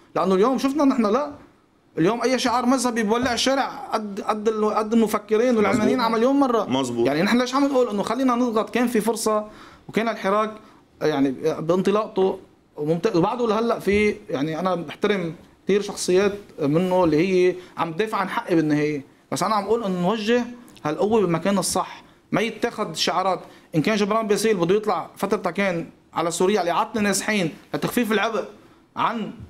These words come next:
Speaker 1: لبنان وعبء النازحين على لبنان، ونطلع له بالهلا هو، بيرجع تاني يوم، ما انا بالصدفه بعد ما حكي بيومين. طيب، الش-، شوي سلاح المقاومه، سلاح المقاومه لازم ما خص، يعني ما دخلوا بال-، بموضوع ال-، يعني،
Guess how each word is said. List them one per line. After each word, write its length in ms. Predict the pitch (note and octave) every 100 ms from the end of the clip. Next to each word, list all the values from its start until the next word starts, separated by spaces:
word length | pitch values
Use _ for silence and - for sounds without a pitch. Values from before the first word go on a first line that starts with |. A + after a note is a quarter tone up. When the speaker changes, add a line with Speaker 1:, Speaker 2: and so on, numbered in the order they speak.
| -
Speaker 1:
لبنان 520 | E3+ E3+ G#3+ G#3 D3+ C3
وعبء 200 | G3+ A3
النازحين 300 | G#3 - A3+
على 120 | G#3+
لبنان، 260 | G3 A3+
ونطلع 220 | G#3+ G#3+ A#3
له 100 | A3+
بالهلا 240 | G3 A3+
هو، 280 | G#3 G3 - - - - - C#3
بيرجع 440 | A3 A#3 A#3 - -
تاني 180 | A3+
يوم، 100 | A#3+
ما 200 | F3+ F3+
انا 80 | C4+
بالصدفه 500 | E4+ - E4 C4+ F3 C#3
بعد 200 | - F4
ما 60 | E4+
حكي 220 | C#4+ C4+
بيومين. 460 | B3+ D#4+ E4+ B3+ D3+ - - -
طيب، 300 | F3+ E3+ D#3 -
الش-، 320 | D#3 D#3 -
شوي 340 | F3 G#3 B3+ B3+
سلاح 240 | B3 A#3+
المقاومه، 640 | B3 G#3 G#3+ G#3+ F3 D#3 D#3+
سلاح 240 | A#3 A#3+
المقاومه 680 | A3 E3+ G#3 G#3+ G#3 G#3+ G#3+ - _ -
لازم 320 | G#3+ A3 A3
ما 60 |
خص، 260 | A#3+ C4+ -
يعني 160 | E3 D#3
ما 100 | A#3+
دخلوا 420 | C#4 D4+ D4 A#3+
بال-، 260 | A#3 A3
بموضوع 500 | G#3 G#3+ G#3 G3+ B3
ال-، 120 | G#3+ G3 F#3 F3 F3+ F3+ F3 D#3 D3+
يعني، 260 | C#3 E2+